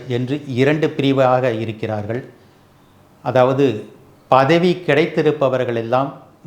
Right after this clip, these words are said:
புஸ்ஸி ஆனந்த் ஆதரவாளர்களாக இருக்கிறார்கள், பதவி மறுக்கப்பட்டவர்கள் எஸ் ஏ சி ஆதரவாளர்களாக இருக்கிறார்கள்.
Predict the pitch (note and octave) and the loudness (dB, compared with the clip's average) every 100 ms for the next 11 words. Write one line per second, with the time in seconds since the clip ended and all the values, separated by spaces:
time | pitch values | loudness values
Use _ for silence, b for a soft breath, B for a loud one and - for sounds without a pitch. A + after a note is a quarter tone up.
0 | B2 C#3 - F3 C#3+ C3 A#2+ A#2 A#2 A2 | -6 -6 -2 0 2 0 0 0 -2 -2
1 | A2+ A2+ A2+ A2+ A#2 A2 G#2+ A2 G#2+ G#2 | -2 -2 -4 -4 -4 -6 -6 -6 -6 -4
2 | A#2+ C3+ - b b b b b _ _ | -6 -8 -16 b b b b b _ _
3 | _ _ _ C3 C#3 E3 F3 D#3 B2 C#3 | _ _ _ 2 4 4 4 2 4 2
4 | E3 F#3 C#3 - A#2+ A#2 A#2 A#2 A#2 - | 2 -2 -4 -4 -4 -4 -4 -6 -8 -18
5 | _ _ _ - B2+ C3+ E3+ E3 - C#3 | _ _ _ -4 -4 0 0 0 0 -2
6 | A#2+ A2+ A#2+ A2 A2 A2 A2 A2+ A2+ G#2+ | 0 0 0 0 0 -2 -2 -2 -4 -6
7 | A2 A#2 G#2+ G#2+ A2+ | -6 -6 -4 -2 -4